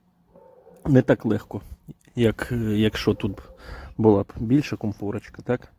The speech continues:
Потрібно дивитись, щоб нічого не погоріло. Я от, наприклад, встановив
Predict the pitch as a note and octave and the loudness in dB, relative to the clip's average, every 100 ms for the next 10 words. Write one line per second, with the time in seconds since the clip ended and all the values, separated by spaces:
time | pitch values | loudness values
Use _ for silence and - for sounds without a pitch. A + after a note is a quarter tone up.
0 | _ - - - A2 B2+ A#2 A2+ C#3+ E3+ | _ -20 -12 -8 0 2 2 2 2 2
1 | G#2+ - - G#2+ - A#2 G#2+ A2+ A2 A2 | -2 -6 -6 -4 -2 -2 -2 -2 0 0
2 | G#2 F#2+ - - - - _ A2+ A2+ G#2 | -2 -4 -10 -18 -20 -20 _ 4 6 6
3 | - - _ A2 G2+ G#2+ F#2+ G2+ - - | 2 -8 _ -4 0 0 0 -4 -6 -14
4 | - _ _ _ _ _ _ - _ - | -20 _ _ _ _ _ _ -20 _ -20
5 | - - _ - A#2+ A2+ G#2+ G2+ - | -20 -20 _ -4 2 4 4 0 -4